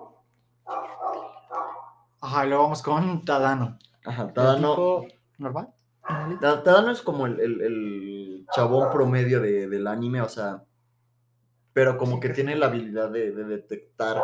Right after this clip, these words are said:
Speaker 2: como el ambiente
Speaker 1: Ah,
Speaker 2: y
Speaker 1: sí.
Speaker 2: así.
Speaker 1: Es muy bueno.
Speaker 2: Ujú.
Speaker 1: Bueno,
Speaker 2: Ya
Speaker 1: al
Speaker 2: sé.
Speaker 1: principio como que no parecía, güey.
Speaker 2: Al inicio como que nada más le hacían burla de, "Yo sé hacer esto", pero, pues, ni en su puta vida lo había hecho.
Speaker 1: Y después ya le fue agarrando. Y este,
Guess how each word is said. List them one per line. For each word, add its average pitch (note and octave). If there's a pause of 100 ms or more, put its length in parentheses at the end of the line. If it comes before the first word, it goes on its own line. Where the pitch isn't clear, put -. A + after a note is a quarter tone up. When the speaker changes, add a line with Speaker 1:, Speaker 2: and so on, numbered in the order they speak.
Speaker 2:
como A2+
el G#2+
ambiente G#2
Speaker 1:
Ah, G#2
Speaker 2:
y G2+
Speaker 1:
sí. G2
Speaker 2:
así. G2 (420)
Speaker 1:
Es C#3+
muy E3
bueno. C3+
Speaker 2:
Ujú. - (340)
Speaker 1:
Bueno, E3+
Speaker 2:
Ya -
Speaker 1:
al D#3+
Speaker 2:
sé. F#3+
Speaker 1:
principio F#3
como F3+
que D3+
no D#3
parecía, B2+
güey. - (340)
Speaker 2:
Al B2+
inicio D3
como F#2+
que G2+
nada G#2
más A2+
le G2
hacían G#2+
burla G2+
de, F#2+ (400)
"Yo B2
sé A#2+
hacer G#2+
esto", A2+
pero, G2
pues, -
ni G2+
en G2
su F#2
puta G#2+
vida G#2
lo G2
había G2+
hecho. C#3 (480)
Speaker 1:
Y E3+
después F3
ya F3
le E3+
fue D#3+
agarrando. B2 (340)
Y B2+
este, A#2+